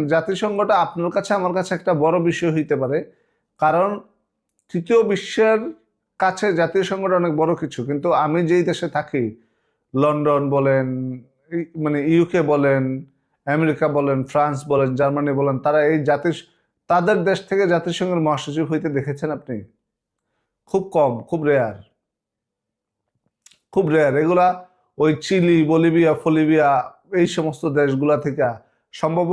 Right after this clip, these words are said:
যে প্রার্থীগুলা, এর মধ্যে দেখবেন যে আপনি সবগুলাই মোটামুটি উ-, উন্নতশীল দে-, উন্ন-, উন্নয়নশীল দেশ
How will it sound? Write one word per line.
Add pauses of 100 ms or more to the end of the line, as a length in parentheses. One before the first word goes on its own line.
(140)
যে
প্রার্থীগুলা, (120)
এর
মধ্যে
দেখবেন
যে
আপনি (680)
সবগুলাই
মোটামুটি (1400)
উ-, (240)
উন্নতশীল (120)
দে-,
উন্ন-,
উন্নয়নশীল
দেশ